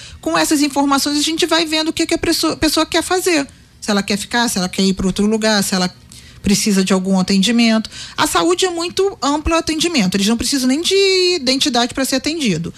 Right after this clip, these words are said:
Então, isso é muito, isso é, já é, facilita muito. Agora, a questão da assistência, a gente vê, tem, tem o cadastro único, recebe Bolsa Família, por que não?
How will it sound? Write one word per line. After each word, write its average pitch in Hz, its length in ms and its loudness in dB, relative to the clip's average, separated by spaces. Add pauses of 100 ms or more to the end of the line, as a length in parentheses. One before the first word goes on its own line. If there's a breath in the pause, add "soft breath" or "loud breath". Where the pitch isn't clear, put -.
(320 loud breath)
Então, 214 240 2
isso 247 300 0
é 277 80 2
muito, 262 580 0
isso 247 220 0
é, 277 80 0 (320)
já 220 160 2
é, 240 100 2
facilita 302 600 -2
muito. 196 460 -2 (420 loud breath)
Agora, 214 260 0
a - 20 0
questão 233 280 0
da 220 60 2
assistência, 254 400 -2
a 294 40 0
gente 320 220 -2
vê, 415 220 0
tem, 233 280 0
tem 240 240 0
o 233 40 0
cadastro 214 420 0
único, 190 420 0
recebe 202 360 0
Bolsa 190 240 -2
Família, 196 480 0
por - 200 -6
que 277 140 2
não? 220 400 2